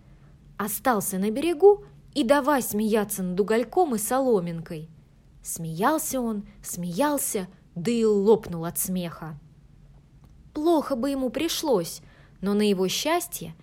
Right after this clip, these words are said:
сидел на берегу бродячий портной. Достал портной нитки и сшил обе половинки боба.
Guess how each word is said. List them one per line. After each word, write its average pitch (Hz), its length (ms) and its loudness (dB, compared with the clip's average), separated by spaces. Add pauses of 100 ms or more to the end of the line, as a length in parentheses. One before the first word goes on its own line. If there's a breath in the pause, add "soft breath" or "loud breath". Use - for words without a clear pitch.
(260 soft breath)
сидел 247 460 2
на 339 120 -4
берегу 269 440 -4
бродячий 185 600 -4
портной. 170 680 -6 (840 soft breath)
Достал 185 540 -4
портной 175 440 -4
нитки 180 540 -4 (360 soft breath)
и 269 80 -4
сшил 415 420 4
обе 302 240 0
половинки 196 560 0
боба. 160 460 -4